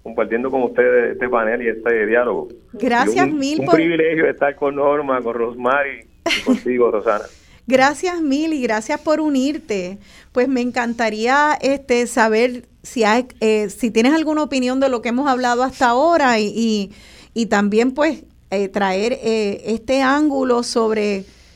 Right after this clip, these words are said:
Speaker 2: cómo ponemos presión como ciudadanos, qué hay que velar, eh, con este montón de chavos que entra por ahí ya mismito.
Speaker 1: Pues mira, yo estaba escuchando el programa extraordinario y, y muy poco puedo añadir a lo que han dicho ustedes.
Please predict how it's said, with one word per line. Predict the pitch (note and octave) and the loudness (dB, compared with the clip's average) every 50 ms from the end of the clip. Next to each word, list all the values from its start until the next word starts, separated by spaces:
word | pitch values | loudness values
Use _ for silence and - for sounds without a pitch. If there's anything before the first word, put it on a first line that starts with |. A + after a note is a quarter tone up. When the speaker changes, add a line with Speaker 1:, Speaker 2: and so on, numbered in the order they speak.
| _ _ _ _ - | _ _ _ _ -2
Speaker 2:
cómo | - E4 D4+ D4+ D4 D4+ D4+ | 4 6 6 6 6 2 0
ponemos | A#3+ C4 B3+ B3 A#3+ B3 B3+ C#4 C4+ | 2 2 2 2 2 2 0 0 0
presión | - C4 A#3+ A#3+ A#3 - C4 A#3 B3 B3+ | 0 0 0 0 0 0 0 0 0 0
como | B3+ B3 A3+ A3 A3 | 0 0 0 0 -2
ciudadanos, | A3 - G#3+ G#3+ G3+ G3 G#3 A#3 C#4+ D4 C4 A3 G#3 G3+ G#3 - | -2 0 0 0 2 2 2 2 2 2 0 0 0 -2 -4 -2
qué | - A#3 A#3 B3 | 0 2 4 4
hay | C4+ C4+ C4 B3+ | 4 4 2 2
que | - C4 A#3+ A3+ | 0 0 0 0
velar, | A3 G3+ G3+ G#3+ C4 C#4+ C4+ G#3+ G3+ - - - | 0 0 2 2 2 2 2 0 -2 -8 -8 -8
eh, | - - F#3+ F#3+ | -4 -2 -2 -2
con | F#3+ G#3 G3 G3 | -2 -2 0 0
este | G3 G3+ G3+ - B3+ B3 | 0 -2 -2 0 0 2
montón | A#3+ A#3 G#3+ G3 G3 G3+ A#3+ A#3 A#3+ A#3 | 2 2 2 0 0 0 2 2 2 2
de | A3 G#3 | 0 -2
chavos | - - A#3 A3+ A3 G#3+ A#3+ A#3+ | 2 2 4 4 4 2 2 0
que | - G#3+ G3 F#3 F#3 | 0 0 0 2 2
entra | G#3 A3+ G#3 G3+ G3 F#3+ | 2 2 2 2 0 0
por | - G3 G3+ | 0 0 2
ahí | F#3+ F#3 F#3 F#3+ F#3+ | 2 2 2 0 2
ya | F#3+ G3+ G3+ | 4 2 2
mismito. | F#3+ F#3 F3 F3 F3+ F3 E3 D#3+ D#3+ - E3+ E3+ E3+ - - - _ - _ - _ _ _ _ _ - _ _ _ _ _ _ - - | 2 0 0 -2 -2 -2 -4 -4 -6 -8 -8 -8 -10 -12 -20 -20 _ -20 _ -20 _ _ _ _ _ -20 _ _ _ _ _ _ -16 -12
Speaker 1:
Pues | - A2 | -4 0
mira, | B2+ D3+ F3 D#3+ | 2 2 2 2
yo | C3+ B2+ B2 | 2 0 0
estaba | B2+ B2+ D#3+ D#3+ E3+ | 0 0 0 0 0
escuchando | E3+ - F3 D3+ - - E3+ F3 E3+ | -2 -4 -8 -4 -4 -4 -2 -2 -2
el | E3 | -2
programa | - D#3+ C#3 C3+ C#3+ E3 F3 E3 C3+ A2+ G#2+ G#2+ G2+ | 0 0 2 2 2 0 -2 -4 -8 -8 -8 -10 -10
extraordinario | G2 - - A2+ A2 A2 A2+ A#2 C3 D3 D3 C3 A#2+ A2+ A2 G2+ F#2+ - - _ - | -10 -8 -6 -6 -6 -6 -4 -2 -2 0 0 -2 -4 -8 -8 -10 -12 -14 -16 _ -12
y, | G#2 G#2 A2 A#2+ - - G#2+ G#2+ G#2+ | -10 -8 -6 -6 -4 -2 -2 -2 -2
y | A2 | 0
muy | G#2+ A2+ A#2+ C3+ C#3+ | 0 4 4 4 4
poco | C3 - D#3+ E3 E3 E3 C#3+ | 4 2 0 2 2 0 0
puedo | B2 C3 C#3 D3 | 2 2 2 2
añadir | D3+ D3+ D3+ C3+ B2 C3+ C#3+ D3 C#3 | 2 0 -2 -6 -6 -4 -4 -2 -2
a | B2+ | 0
lo | A2+ G2+ F#2+ | -2 -2 -2
que | G2 G2+ | -2 -2
han | G2+ A2 A2+ | -2 -4 -4
dicho | A2 A#2+ A#2+ - B2 A2 | -10 -10 -6 -4 -4 -4
ustedes. | G2+ G#2+ A#2 A2 G#2 E2+ E2 - | 0 0 0 0 0 -2 -6 -10